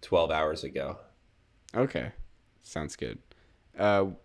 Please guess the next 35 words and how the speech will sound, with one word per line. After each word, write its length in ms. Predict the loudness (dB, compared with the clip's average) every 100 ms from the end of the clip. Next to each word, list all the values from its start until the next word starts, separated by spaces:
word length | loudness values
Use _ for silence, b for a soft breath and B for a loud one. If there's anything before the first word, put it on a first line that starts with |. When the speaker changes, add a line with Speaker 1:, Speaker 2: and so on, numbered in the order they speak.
| _ _ _
Speaker 2:
for 100 | 2
anyone, 400 | 4 4 4 0 -6 _ -2
well, 240 | 0 0 -4
we 60 | -6
should 100 | -2
probably 180 | -2
say 200 | -2 -4
what 140 | -4 -6
the 80 | -6
movie 220 | -4 -4
is. 200 | -6 -6
It's, 180 | -8 -2
it 60 | 0
was, 180 | 4
uh, 140 | 4 4
Brigsby 460 | 4 4 4 2
Bear, 400 | 6 6 6 4 -4 _ b b b b b -6
a 180 | 0 2
movie 280 | 4 4 2
from 520 | 4 2 4 2 0
twenty 280 | 2 4 2
seventeen, 680 | 4 2 2 2 4 4
I 100 | 4
believe, 380 | 4 4 2 -2
starring 420 | 0 2 2 0
Kyle 360 | 0 2 4 4
Mooney. 420 | 4 4 2 0 -10 b b b b b b -4 2
Uh, 600 | 4 6 6 4 2 0 -4 -4
directed 440 | 0 0 -2 -4
by, 420 | 0 2 2 -2 -6
I 240 | -10 -10 -8 -8
don't 260 | -6 -8 -12 _ -14
know, 340 | -10 -6 -4 -4
but 160 | 0
I, 120 | 0